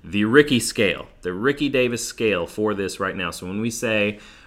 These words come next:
we're gonna look through some of these great scoring performances that have been, had a little bit of, uh, shenanigans involved with them, and we're gonna rank them on a scale of one to three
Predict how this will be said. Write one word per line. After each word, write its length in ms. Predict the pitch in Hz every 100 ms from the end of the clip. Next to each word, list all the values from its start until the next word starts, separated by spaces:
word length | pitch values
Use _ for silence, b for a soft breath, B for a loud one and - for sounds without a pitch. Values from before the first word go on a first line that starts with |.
| B
we're 100 | 104
gonna 160 | 101 98
look 220 | 117 131
through 180 | 135 117
some 220 | 131 117
of 40 |
these 200 | 107 98
great 340 | 104 104 110 107
scoring 380 | - 110 104
performances 880 | 92 92 - 95 90 87 - 90 87
that 180 | 98 87
have 240 | 95 90
been, 420 | - 92 87 90 87 B B B B
had 200 | - 113
a 60 | 113
little 400 | 127 160 143 120
bit 240 | 117 107
of, 260 | 107 101 95
uh, 160 | 90
shenanigans 1000 | 85 - 110 117 117 113 104 101 98 92
involved 560 | - 95 92 95 92 92
with 220 | 90 85
them, 240 | 87 80 80
and 140 | 90
we're 120 | 101
gonna 180 | 107 110
rank 380 | 107 120 120 -
them 260 | 95 90
on 160 | 80 90
a 60 | 92
scale 440 | - 110 98 90
of 140 | 82
one 400 | 87 107 131 135
to 100 | 131
three 580 | 131 - 117 117 117 113